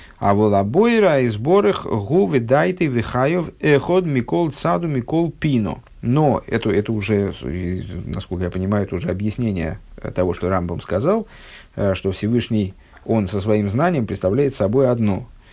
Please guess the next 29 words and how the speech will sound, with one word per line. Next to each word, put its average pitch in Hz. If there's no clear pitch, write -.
Э, 95
он, 101
его 110
знание 139
не 123
вне 123
его, 95
э, 98
как 107
мы 120
это, 104
а, -
а 104
нет, 101
а -
может 107
быть, 120
это 113
продолжение 104
цитаты. -
Не, 95
не, 101
не, 95
не 101
буду 92
пытаться -
угадать. 85
Э, 104
но 143